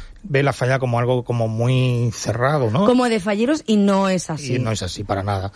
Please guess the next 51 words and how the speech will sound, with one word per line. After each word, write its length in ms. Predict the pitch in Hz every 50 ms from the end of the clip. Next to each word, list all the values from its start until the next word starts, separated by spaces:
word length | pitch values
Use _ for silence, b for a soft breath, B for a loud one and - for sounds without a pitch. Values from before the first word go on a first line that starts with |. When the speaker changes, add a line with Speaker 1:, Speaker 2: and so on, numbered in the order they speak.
| B B B B B B B B -
Speaker 1:
Nosotros 360 | 107 92 - 110 113 113 113
no 140 | 120 117 110
cobramos 400 | 127 123 120 113 101 98 101 101
nunca 280 | 107 110 101 - 101
nada 220 | 98 107 107 101 95
para 160 | - 104 101
que 240 | - 107 104 98 101
vaya 240 | 101 98 104 104
la 100 | 101 98
gente 340 | - - 107 104 101 110 101
a, 380 | 98 98 98 98 98 101 92 - - - - -
al 160 | - 107 104
casal, 340 | 98 - 107 - 123 123 113 - B B B B B B B B
ni 180 | - 113 107 107
por 180 | 101 - 104 101
hacer 200 | 98 92 - -
nada, 360 | 104 104 110 113 147 139 120 101
o 40 |
sea, 280 | 90 - 113 113 - - - - - -
están 300 | - - - 104 110 117
invitados 500 | 120 117 117 113 104 127 127 127 117 -
todo 120 | - 117
el 40 | 107
mundo. 340 | 120 165 170 127 107 92 - - _ _ - -
Speaker 2:
Pues 220 | - 202 180 - 185
invitados 640 | 180 175 170 151 170 165 175 175 190 208 214 -
y, 400 | 226 233 208 202 196 185 180 180 180
oigan, 260 | 180 190 208 214 208
y 60 | 185
sobre 180 | 147 185 175 175
todo 300 | 160 180 180 190 208 202
que 120 | 226 240
traigan 280 | 196 196 180 175 185 190
a 80 | 196
los 120 | 202 190 180
niños 260 | 185 180 190 202 -
que 80 | - 202
se 380 | 196 196 175 165 160 156 156
divierten 460 | 156 156 156 160 165 160 160 196 196
mucho 580 | 196 190 190 196 202 208 190 - - 226 254 262 -
y 160 | 180 190 175
que 420 | - - 175 170 160 156 156 151 -
además, 540 | - 156 151 147 139 143 151 175 185 - -
eh, 540 | - 196 110 185 90 - - 151 151 147 139
bueno, 160 | 127 131 135
pues 100 | - -
que 100 | - -
arrastren 360 | - - - 131 - - 160 175
a 60 | 175
los 180 | 170 143 233
padres 420 | - - 202 185 202 226 262 285